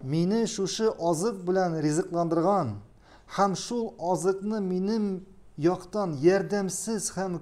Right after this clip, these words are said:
көч-куәтсез биргән Аллаһка мактау булсын», дип әйтә икән, аның үткән гөнаһлары гафу ителәр. Аның үткән,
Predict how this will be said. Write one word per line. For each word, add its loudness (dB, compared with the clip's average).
көч-куәтсез -2
биргән -2
Аллаһка -4
мактау -6
булсын», -14
дип -8
әйтә -6
икән, -8
аның -2
үткән -2
гөнаһлары -4
гафу -10
ителәр. -12
Аның -8
үткән, -8